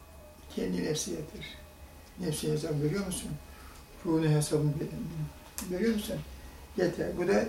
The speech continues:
El-İsra suresinde gene on dördüncü ayet. Bu da son bir ek var. Hüccetül Bala tercümesi ve şerhi.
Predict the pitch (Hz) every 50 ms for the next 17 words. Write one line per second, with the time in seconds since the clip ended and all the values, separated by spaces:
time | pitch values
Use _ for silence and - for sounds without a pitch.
0 | - - 196 190 190 - - 147 - - 202 185 175 - - 160 156 156 147 -
1 | - 165 165 180 180 156 156 160 165 190 202 233 233 - - - - - - -
2 | - - - - - - - 185 180 180 170 165 165 156 143 151 156 160 170 208
3 | 208 - 160 156 156 156 147 147 - - - - - - - - - - - -
4 | - - - - - - - - - - - - - - - - - - - -
5 | 277 247 247 240 220 - - 226 214 202 196 208 - 190 190 - - 202 226 262
6 | - - - - - - - - - - - - - - - - - - - -
7 | - - - - - - 226 208 - 226 220 220 226 226 214 208 - - - -
8 | 208 196 190 185 185 190 196 196 175 151 147 - - - - - - - - -
9 | - - - - - - - - - - - - - - - 196 190 175 147 175
10 | 180 185 180 - - 208 196 185 185 - - 208 196 175 160 185 175 - -